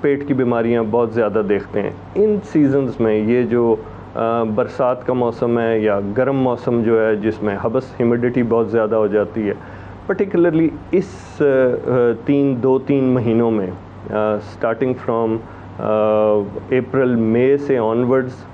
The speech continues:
अ, अगस्त, सितंबर तक, इन दिनों में तो पेट की बीमारियां ही सबसे ज़्यादा हैं। आजकल अगर मैं आपको अपनी, अ, फैसलाबाद में पर्सनल, अ,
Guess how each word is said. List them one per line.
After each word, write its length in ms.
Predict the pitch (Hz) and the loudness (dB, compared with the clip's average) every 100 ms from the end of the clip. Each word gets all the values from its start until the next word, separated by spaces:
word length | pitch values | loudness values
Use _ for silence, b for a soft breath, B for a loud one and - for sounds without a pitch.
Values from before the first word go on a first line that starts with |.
| - | -10
अ, 300 | - 110 110 - | -4 0 0 0
अगस्त, 300 | 127 127 127 | 0 0 0
सितंबर 520 | - 117 131 120 113 | -4 -2 -2 0 0
तक, 220 | - 98 - B B B - | -2 -8 -8 B B B -2
इन 200 | 190 196 | 0 2
दिनों 240 | 160 151 151 | 2 2 2
में 380 | 147 147 139 - - - | 2 2 0 -2 -8 -4
तो 60 | |
पेट 380 | 127 - 143 143 | -2 0 0 0
की 60 | 143 | 0
बीमारियां 580 | 127 120 117 113 117 | 0 0 0 0 0
ही 180 | 104 120 | 2 0
सबसे 380 | 123 110 - 113 | 0 -4 -2 0
ज़्यादा 300 | 104 98 98 | 2 0 -2
हैं। 100 | 101 | -6
आजकल 600 | - 131 143 143 156 151 B B B B | -2 -2 -2 0 0 0 B B B B
अगर 140 | 147 147 | 0 2
मैं 160 | 147 | 2
आपको 600 | 143 143 147 143 139 139 131 - | 0 0 2 4 4 4 2 -2
अपनी, 460 | 127 - 135 131 | -4 0 0 2
अ, 400 | 123 - - 131 | 0 -4 -4 -2
फैसलाबाद 540 | 120 135 131 135 127 120 | 0 -2 0 0 2 2
में 200 | 123 117 | 0 0
पर्सनल, 520 | 123 - 139 127 | -2 0 0 2
अ, 60 | 113 | 0